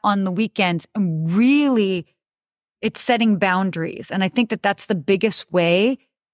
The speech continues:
to have self-love for yourself, is to create these personal boundaries, which can be so tough because we work in twenty-four hour businesses. We, we're ingrained in being like, "I wanna respond right away."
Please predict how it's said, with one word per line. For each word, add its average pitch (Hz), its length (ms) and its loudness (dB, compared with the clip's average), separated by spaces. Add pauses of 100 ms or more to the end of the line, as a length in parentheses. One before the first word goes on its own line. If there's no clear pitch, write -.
to 214 240 2
have 180 300 0
self-love 170 560 0
for 220 120 -2
yourself, 226 380 0
is 190 160 -4
to 208 140 -4
create 196 580 -2
these 190 240 -2 (280)
personal 262 440 0
boundaries, 175 640 -2
which 240 220 -6
can 302 260 0
be 330 200 2
so 277 280 0
tough 208 420 0 (440)
because 240 400 -4
we 285 100 -4
work 330 280 -2
in 330 120 0
twenty-four 247 720 2
hour 208 400 2
businesses. 185 880 -2 (300)
We, 285 180 2
we're 285 520 2
ingrained 277 680 2
in 285 100 2
being 269 120 2
like, 277 220 0
"I 285 80 0
wanna 330 340 0
respond 262 540 0
right 214 240 0
away." 175 480 -2